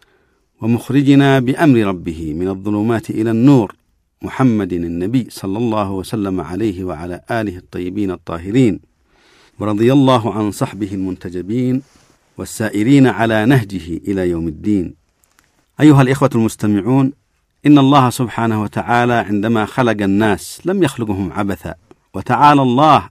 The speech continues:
أن يفعل العبث أو أن يخلق عبثا، وإنما خلقهم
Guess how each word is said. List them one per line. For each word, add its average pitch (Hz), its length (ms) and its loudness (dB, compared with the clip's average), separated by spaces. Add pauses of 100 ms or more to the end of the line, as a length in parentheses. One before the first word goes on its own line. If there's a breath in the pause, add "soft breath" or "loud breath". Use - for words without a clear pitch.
(160)
أن 98 100 -4
يفعل 110 380 -4
العبث 104 380 -6 (500)
أو 131 100 4
أن 185 200 2
يخلق 131 580 2
عبثا، 101 360 -2 (400)
وإنما 160 540 2
خلقهم 139 680 -2